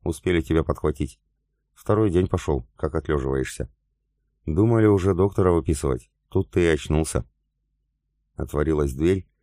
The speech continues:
и в комнату вошел Борька, держа в руках поднос с полной тарелкой одуряюще пахнущего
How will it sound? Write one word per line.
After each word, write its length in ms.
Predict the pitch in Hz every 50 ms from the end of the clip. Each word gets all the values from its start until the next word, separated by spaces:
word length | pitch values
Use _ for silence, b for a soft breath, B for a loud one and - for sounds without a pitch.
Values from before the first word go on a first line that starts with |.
| _ _ -
и 100 | 87 90
в 80 | 78
комнату 400 | - - 117 123 117 110 - 104
вошел 360 | 92 90 85 - - 104 104 98
Борька, 540 | 82 73 78 76 71 - - 78 71 67 - _ -
держа 320 | - 76 76 71 80 78
в 20 | 76
руках 340 | 76 73 - 82 78 -
поднос 440 | - 82 80 76 90 95 98 - - -
с 100 | - -
полной 360 | - 98 92 92 87 85 78
тарелкой 480 | - 85 82 90 90 82 - 82 78
одуряюще 720 | - - - 80 69 80 80 92 92 87 80 - - - 78
пахнущего 720 | - - 87 - - 80 78 - - - 78 76 78 78